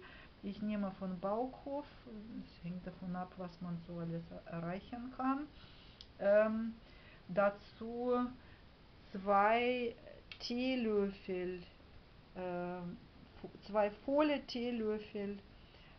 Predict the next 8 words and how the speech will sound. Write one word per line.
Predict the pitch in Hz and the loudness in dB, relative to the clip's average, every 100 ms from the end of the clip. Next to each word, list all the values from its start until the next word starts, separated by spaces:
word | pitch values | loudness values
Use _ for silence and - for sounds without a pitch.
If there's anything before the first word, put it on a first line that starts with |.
| - | -12
äh, | 190 185 180 175 175 170 - | -8 -4 -2 -2 -4 -6 2
Salz, | 226 240 311 370 - - - - - - - | 6 8 6 2 -4 -18 -20 -20 -20 -18 -8
dazu | 190 208 208 - 220 226 220 208 - | -2 -2 -2 -10 -6 -2 0 0 2
ein | 190 208 233 226 214 202 - - - - - - - | 4 4 4 0 -4 -8 -12 -20 -20 -20 -20 -18 -10
Tee- | 226 233 233 233 196 | -6 -4 -2 -2 -4
bis | 185 196 - - | -4 -4 -6 -2
ein | 185 190 190 - - - - | 2 2 -2 -6 -12 -20 -6
Esslöffel | 196 220 240 - - 196 190 180 - 170 165 165 | 2 4 2 -6 -2 0 2 0 -2 -2 0 0